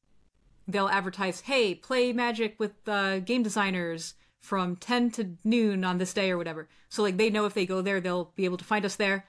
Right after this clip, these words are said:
And, um, usually when we start the game, I'm like, "Okay, I have a hard stop at twelve.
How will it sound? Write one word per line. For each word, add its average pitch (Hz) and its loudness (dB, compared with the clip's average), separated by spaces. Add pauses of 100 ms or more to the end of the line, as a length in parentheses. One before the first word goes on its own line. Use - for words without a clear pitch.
(480)
And, 185 0
um, 175 2 (100)
usually 208 2
when 196 2
we 185 2
start 190 -2
the 180 -2
game, 185 0
I'm 170 -4
like, 175 -2
"Okay, 208 -2
I 185 0
have 185 -2
a 175 -8
hard 220 -2
stop 208 0
at 185 -12
twelve. 214 -2